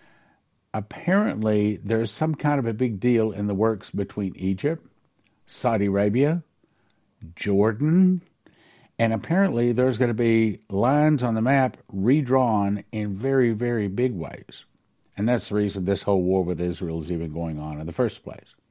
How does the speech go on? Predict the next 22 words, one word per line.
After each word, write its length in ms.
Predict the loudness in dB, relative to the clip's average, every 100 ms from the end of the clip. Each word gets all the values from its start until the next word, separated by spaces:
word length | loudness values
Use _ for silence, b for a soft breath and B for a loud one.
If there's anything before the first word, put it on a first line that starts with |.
| b b b b b b b b
"Israel 380 | 10 12 8 8
will 140 | 6
not 220 | 6 6
achieve 320 | 4 4 4
full 240 | 4 4 4
integration 600 | 4 4 6 4 2 -2
into 400 | -2 -2 0 0
the 180 | 0 -2
region." 880 | -2 -2 0 0 -4 -4 -2 -4 -6 _ _ _ _
That 220 | 0 0
tells 260 | 0 0 0
me 240 | -2 -4 -8 _ -2
lines 600 | 2 4 4 2 0 0
more 240 | 0 0
than 160 | 0 0
just 400 | 0 0 -2 -2
giving 200 | 0 2
a 40 |
Palestinian 640 | 2 2 2 0 0 2 0
state's 320 | 0 -2 0
gonna 220 | -4 -2
happen. 280 | -2 -2 -6